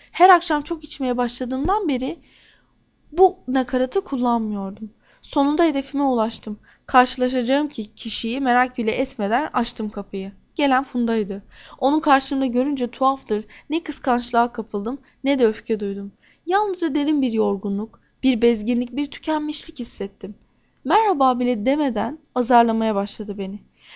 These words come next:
"Dakikalardır kapıyı çalıyorum. Neredesin Allah aşkına? Öldüm meraktan."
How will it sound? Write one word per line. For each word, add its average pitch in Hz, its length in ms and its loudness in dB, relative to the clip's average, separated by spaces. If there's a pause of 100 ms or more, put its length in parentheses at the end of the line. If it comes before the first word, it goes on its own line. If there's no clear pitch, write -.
(140)
"Dakikalardır 480 720 6
kapıyı 349 320 2
çalıyorum. 208 520 0 (180)
Neredesin 494 480 2
Allah 285 180 6
aşkına? 247 420 2 (200)
Öldüm 330 360 6
meraktan." 262 540 4